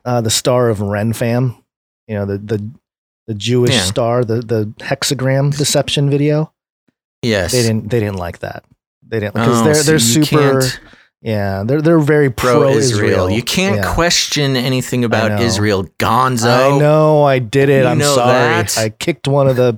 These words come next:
Speaker 1: pillars of,
Speaker 2: <laughs>
Speaker 1: of, uh,
Speaker 2: You
Speaker 1: the, the circuit, and they kicked me out, <laughs>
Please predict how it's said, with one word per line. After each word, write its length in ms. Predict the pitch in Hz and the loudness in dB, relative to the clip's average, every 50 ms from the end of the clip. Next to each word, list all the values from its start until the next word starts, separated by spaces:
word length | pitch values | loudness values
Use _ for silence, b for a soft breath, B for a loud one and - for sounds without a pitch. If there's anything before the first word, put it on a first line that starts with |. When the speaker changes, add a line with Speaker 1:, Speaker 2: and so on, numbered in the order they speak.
| - | -4
Speaker 1:
pillars 480 | - - 151 147 143 135 131 127 120 117 | -4 0 2 2 2 4 2 2 0 0
of, 220 | 120 117 104 - - B B B B B | 0 -2 -2 -4 -10 B B B B B
Speaker 2:
<laughs> 280 | B B B B B - | B B B B B -6
Speaker 1:
of, 260 | - 117 113 104 110 | -2 -2 -2 0 0
uh, 380 | 120 117 113 110 110 110 110 156 156 | 0 2 2 2 2 2 2 0 0
Speaker 2:
You 200 | 151 127 120 120 | -2 -2 -2 0
Speaker 1:
the, 180 | 123 117 113 127 | 0 0 -2 -2
the 120 | 120 117 120 | -2 -2 -2
circuit, 600 | - - - 151 135 - - 117 98 - - - - - | 0 2 2 2 2 0 0 -2 -4 -4 -6 -10 -12 -10
and 280 | 110 107 107 104 104 101 | -8 -6 -4 -4 -4 -2
they 100 | 110 107 | -4 -4
kicked 300 | - - 147 - - 143 | -4 -6 -10 -8 -4 -2
me 120 | 135 127 | -2 0
out, 340 | 120 117 107 98 - - - - | 0 0 -2 -2 -4 -6 -10 -10
<laughs> 160 | - - - | -10 -8 -4